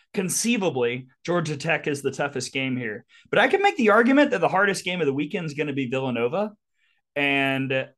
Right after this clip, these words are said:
that, to me, makes me wonder when you're going to deploy what I think are the, the obvious first three pitching-wise, which are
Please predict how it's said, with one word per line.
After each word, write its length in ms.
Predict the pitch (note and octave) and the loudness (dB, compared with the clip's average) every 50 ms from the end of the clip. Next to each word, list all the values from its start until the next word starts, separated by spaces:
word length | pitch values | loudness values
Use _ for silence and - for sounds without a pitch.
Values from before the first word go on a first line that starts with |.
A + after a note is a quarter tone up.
| _ _ _ | _ _ _
that, 380 | D3 C#3 D#3+ D#3+ F3 F#3 - _ _ _ _ _ - | -6 0 2 2 2 0 -2 _ _ _ _ _ -12
to 140 | - F#3 E3+ | -8 -6 -6
me, 540 | D3+ C#3+ D3 D#3 F3+ F3+ F#3 G3+ G#3+ A3+ A#3 | -4 -4 -4 -4 -4 -4 -2 0 2 4 4
makes 400 | A3+ G3+ F3+ F3+ E3 - - - | 2 2 2 -2 -2 -4 -8 -6
me 140 | E3 D3+ C#3 | -4 -4 -4
wonder 480 | B2+ B2 C#3 D3 D3+ D3 C#3+ C#3+ C#3 C3+ | -2 -2 -2 -2 -2 0 0 2 2 0
when 320 | B2+ A#2+ C#3 C#3+ D3 D3 | 0 -2 -4 -4 -4 -2
you're 140 | D3 C#3 C#3 | -2 -2 0
going 280 | C3+ C#3 C3+ C3+ C3 B2+ | 0 -2 -2 -2 -4 -4
to 60 | B2+ | -6
deploy 800 | A#2+ A#2+ A#2 - - G3+ G#3+ G#3 F3 C3+ A#2+ A#2 A#2 A#2 A#2 _ _ _ _ _ _ _ _ _ _ _ _ _ _ _ _ _ _ _ _ _ _ _ - | -8 -10 -10 -4 2 4 4 4 4 4 2 2 0 -2 -8 _ _ _ _ _ _ _ _ _ _ _ _ _ _ _ _ _ _ _ _ _ _ _ -6
what 180 | D3+ D3 D3+ | -2 0 0
I 100 | D3+ D3 | 2 0
think 260 | - - B3+ D4+ C#4+ C4 | 0 0 -2 -2 0 0
are 100 | G3+ D#3+ | 0 0
the, 180 | C#3 - - _ _ _ _ _ _ _ _ | -2 -6 -8 _ _ _ _ _ _ _ _
the 140 | C#3+ D3 - | -6 -6 -4
obvious 520 | C#3+ D3 F3+ F3 E3 F#3+ F3+ D#3+ D#3 - | 0 0 0 0 0 2 2 2 2 2
first 440 | - - D#3 D3+ D#3 D3+ - - - | -4 -2 -2 -2 -2 -2 -6 -8 -4
three 480 | D3 C#3+ C#3+ C#3+ D3+ F#3 G#3+ A3 G#3+ - | -2 0 0 0 0 -2 -2 -4 -6 -6
pitching-wise, 960 | - G#3 G#3 - - G3 G3 G3 F#3+ F#3+ F#3+ G3 G#3 A3+ A#3 A#3 A#3 - - _ _ _ _ _ | -4 -6 -4 -2 -2 -4 0 2 2 2 2 2 2 0 0 -2 -2 -6 -10 _ _ _ _ _
which 280 | - C#3 D#3 D3+ - D3+ | -2 -2 -2 0 0 -2
are 500 | C3+ C3 B2+ B2+ B2+ B2+ B2 A#2+ - | 0 0 0 0 0 -2 -2 -4 -8